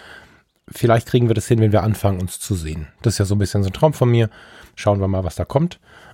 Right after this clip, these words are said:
Hm, jedenfalls völlig egal, ob du jetzt das Mädel in der Yogahose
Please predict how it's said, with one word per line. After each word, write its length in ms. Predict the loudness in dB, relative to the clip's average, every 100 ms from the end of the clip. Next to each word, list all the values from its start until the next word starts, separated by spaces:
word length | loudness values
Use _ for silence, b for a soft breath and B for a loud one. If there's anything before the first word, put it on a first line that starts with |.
| _
Hm, 380 | -2 0 0 -2 -6 _ _ _ _ -4
jedenfalls 500 | -2 0 -2 -2 -20
völlig 280 | -2 0 0
egal, 380 | 2 2 4 2
ob 200 | -4 -4
du 140 | -4
jetzt 380 | -2 -2 -4 -20 b b b b
das 160 | -2 2
Mädel 260 | 4 4 4
in 80 |
der 80 | 4
Yogahose 1040 | 2 2 2 0 -4 -2 0 0 -2 -10